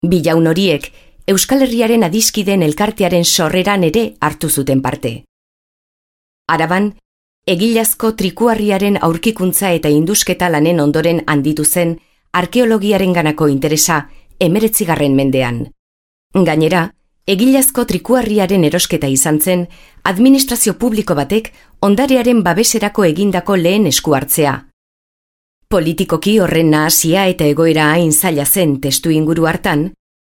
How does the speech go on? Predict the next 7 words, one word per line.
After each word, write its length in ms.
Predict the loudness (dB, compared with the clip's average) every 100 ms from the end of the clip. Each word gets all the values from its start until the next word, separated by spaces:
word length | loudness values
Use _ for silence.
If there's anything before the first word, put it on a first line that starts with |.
| -4
asko 300 | -2 0 0
izan 220 | 2 0
ziren 320 | 0 0 2
Arabako 400 | 2 0 0 -2
geografian 680 | 0 0 2 -2 0 0 0
barrena 360 | 0 0 0 0
ibili 500 | 0 -2 -2 -4